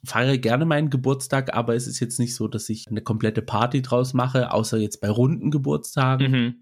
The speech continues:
Speaker 1: Aber ja, nee, ich, ich mag's irgendwie. Ich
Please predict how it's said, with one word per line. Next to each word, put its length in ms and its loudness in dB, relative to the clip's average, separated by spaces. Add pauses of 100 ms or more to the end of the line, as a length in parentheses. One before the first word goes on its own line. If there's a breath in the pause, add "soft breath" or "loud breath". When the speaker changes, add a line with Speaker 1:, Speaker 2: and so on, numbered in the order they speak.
(160)
Speaker 1:
Aber 640 -4 (100)
ja, 380 -4 (160)
nee, 340 -8 (100)
ich, 360 -10 (360)
ich 160 -2
mag's 320 0
irgendwie. 400 0
Ich 160 -6